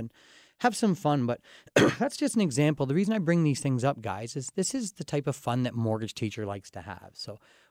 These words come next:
we get involved in the community, uh, whether it be hockey teams or sponsorships, or I know there was a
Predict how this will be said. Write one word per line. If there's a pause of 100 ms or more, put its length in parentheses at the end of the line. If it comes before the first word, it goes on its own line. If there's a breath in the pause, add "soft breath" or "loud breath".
we
get
involved
in
the
community, (380 soft breath)
uh,
whether
it
be
hockey
teams
or
sponsorships,
or
I
know
there
was
a